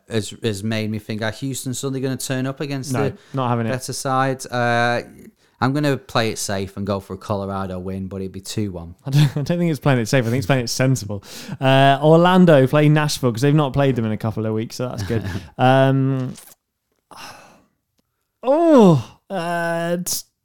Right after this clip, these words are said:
Speaker 2: two one Orlando. Don't ask me why.
Speaker 1: Uh, I think it'd be another two two, but this time Nashville will get the late goals.
Speaker 2: Mm, great. Philadelphia play Cincinnati.
Speaker 1: Oh,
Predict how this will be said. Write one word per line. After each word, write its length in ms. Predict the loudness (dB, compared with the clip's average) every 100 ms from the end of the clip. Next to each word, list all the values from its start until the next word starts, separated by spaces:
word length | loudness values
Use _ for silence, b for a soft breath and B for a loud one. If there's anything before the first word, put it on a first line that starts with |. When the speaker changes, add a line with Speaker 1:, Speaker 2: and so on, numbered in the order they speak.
| _
Speaker 2:
two 280 | 4 8 8
one 200 | 8 8
Orlando. 880 | 8 8 8 10 10 10 8 6 4
Don't 220 | 6 6
ask 260 | 8 6 6
me 100 | 8
why. 440 | 8 10 8 6 4
Speaker 1:
Uh, 300 | 2 4 4
I 20 |
think 140 | 2
it'd 80 | 2
be 80 | 2
another 200 | 2 0
two 260 | 0 0 0
two, 360 | 0 0 0
but 180 | 0 2
this 260 | 4 2 2
time 280 | 2 2 2
Nashville 480 | 2 0 0 0
will 80 | 0
get 180 | -2 -4
the 80 | -2
late 260 | -2 -2
goals. 560 | -4 -4 -4 -6 -10 -12
Speaker 2:
Mm, 320 | -10 -10 -10 -14
great. 380 | -12 -10 -10 -2
Philadelphia 600 | 2 4 4 4 2 -2
play 220 | 0 0
Cincinnati. 720 | 0 0 0 0 -2 -2 -2 0
Speaker 1:
Oh, 540 | 0 0 0 -2 -4